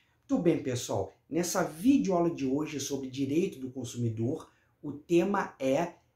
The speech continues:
compra cancelada por falta de produto no estoque. Então, eu tenho certeza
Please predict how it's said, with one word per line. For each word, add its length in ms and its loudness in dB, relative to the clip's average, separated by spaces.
compra 460 6
cancelada 1040 -4
por 180 -6
falta 540 0
de 160 -4
produto 500 0
no 80 -2
estoque. 640 -4
Então, 240 0
eu 60 4
tenho 180 4
certeza 920 -4